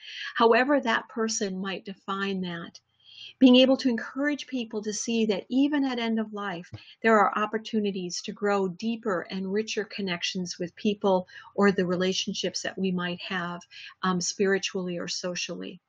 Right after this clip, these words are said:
Being able to see how this can be a time that slows us down. There have been so many wonderful, um, novelizations and memoirs that,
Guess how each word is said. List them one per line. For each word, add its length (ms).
Being 220
able 240
to 100
see 420
how 220
this 220
can 160
be 200
a 40
time 560
that 240
slows 720
us 200
down. 540
There 120
have 60
been 220
so 420
many 280
wonderful, 720
um, 420
novelizations 1080
and 140
memoirs 640
that, 460